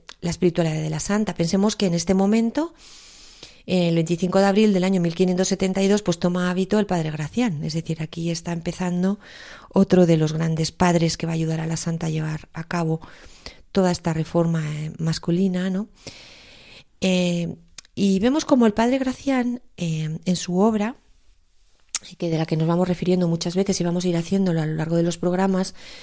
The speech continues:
pues hace un elogio de lo que él vivió en el noviciado y del trato, o sea, de, del aprendizaje,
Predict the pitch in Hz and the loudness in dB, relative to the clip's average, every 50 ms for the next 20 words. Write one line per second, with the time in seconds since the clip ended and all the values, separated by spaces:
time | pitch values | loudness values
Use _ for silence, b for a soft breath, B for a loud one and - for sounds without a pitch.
0 | B B B B B B B 190 190 - 214 208 - - 254 254 254 240 - - | B B B B B B B 2 4 4 2 0 4 6 6 6 6 6 4 4
1 | 226 226 233 247 226 196 196 196 - - 214 208 202 185 175 165 165 - 180 185 | 4 6 8 8 8 8 6 4 4 4 6 6 6 6 6 4 4 4 4 4
2 | 196 202 185 185 170 165 165 180 180 175 185 - B B B B B - 196 208 | 6 6 4 4 2 4 4 6 6 4 4 0 B B B B B 4 6 6
3 | 208 202 185 175 156 156 156 - - 196 196 196 190 180 185 220 247 B B B | 8 6 6 4 2 0 0 0 2 2 4 4 6 4 4 2 0 B B B
4 | B B B B B - - 208 220 220 190 202 196 185 180 170 165 165 170 170 | B B B B B -4 2 4 6 6 8 6 6 6 4 4 2 0 0 0
5 | 165 170 214 226 220 190 175 170 165 - - 165 165 - 196 185 170 175 170 165 | 0 2 2 2 4 4 2 2 0 0 -2 -4 -4 -2 -2 0 0 0 0 -2
6 | - 170 165 170 165 170 165 165 170 175 170 170 165 165 165 - 220 247 254 - | -2 0 0 0 2 0 0 0 0 2 2 4 2 0 0 0 0 0 0 0
7 | - 285 311 330 | 0 0 0 0